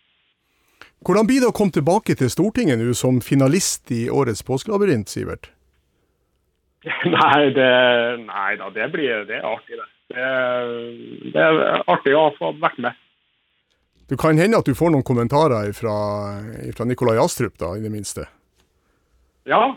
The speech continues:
Speaker 2: det, vi får snakke litt om, eh, om kommunene. Jeg hadde
Speaker 1: <laughs>
Speaker 2: Hadde jo håpet at du skulle ko-, komme innom mer enn én trøndersk kommune, så jeg hadde planlagt både Orkland og Nærøysund, men, eh, vi får ta det neste år.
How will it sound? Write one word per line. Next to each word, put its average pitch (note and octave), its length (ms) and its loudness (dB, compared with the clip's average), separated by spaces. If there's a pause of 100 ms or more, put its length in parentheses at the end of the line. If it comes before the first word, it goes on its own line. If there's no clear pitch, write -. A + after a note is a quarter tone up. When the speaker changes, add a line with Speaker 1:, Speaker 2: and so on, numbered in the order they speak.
(160)
Speaker 2:
det, F#3+ 200 0
vi G3 160 0
får G3+ 180 -2
snakke G3 280 -4
litt F#3+ 120 -12
om, F#3+ 220 -2
eh, F#3 240 -2
om F#3 240 -8
kommunene. D#3+ 460 0
Jeg E3+ 240 4
hadde D#3+ 720 0
Speaker 1:
<laughs> - 120 -20 (220)
Speaker 2:
Hadde E3 160 2
jo D#3+ 80 4
håpet E3 220 2
at E3 80 -4
du F#3 100 -6
skulle F#3+ 240 -6
ko-, A3 240 2
komme F#3+ 280 -2
innom F3+ 200 -8
mer F3 160 -2
enn G3 160 -8
én F#3 300 -6
trøndersk D#3 460 -12
kommune, F3 280 -16
så C#3 240 0
jeg D#3+ 60 -2
hadde E3+ 340 0
planlagt D3 440 0
både D#3+ 200 2
Orkland E3 460 -4
og E3+ 80 -8
Nærøysund, D3 600 -2
men, D#3 180 -10
eh, D#3 180 -6
vi D3 60 -10
får D#3 140 -6
ta D3 140 4
det D3 140 2
neste D3 200 0
år. A#2+ 120 0